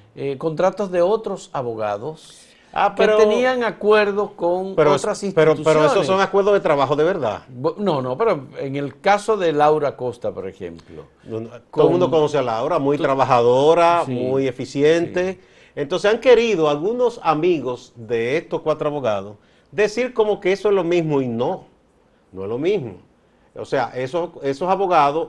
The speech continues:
Speaker 2: fueron contratados en el caso de Laura Nace para una cosa muy específica y transparente.
Speaker 1: Ujú.
Speaker 2: Ellos no,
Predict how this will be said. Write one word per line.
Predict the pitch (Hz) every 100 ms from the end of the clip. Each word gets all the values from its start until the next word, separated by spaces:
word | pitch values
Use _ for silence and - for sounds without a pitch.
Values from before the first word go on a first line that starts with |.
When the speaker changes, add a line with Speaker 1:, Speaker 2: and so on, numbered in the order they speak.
| -
Speaker 2:
fueron | - 147 156
contratados | 165 160 160 147 135 117
en |
el | 107
caso | - 117 139
de | 117 98 92
Laura | 101 139 147 117 107
Nace | 135 113 -
para | 113 - 113 113
una | 131 143
cosa | 156 160
muy | 135 117 131
específica | 156 156 117 - 156 156 107 - -
y | 110
transparente. | - 120 101 98 101 143 123 110
Speaker 1:
Ujú. |
Speaker 2:
Ellos | 107 123
no, | 123 120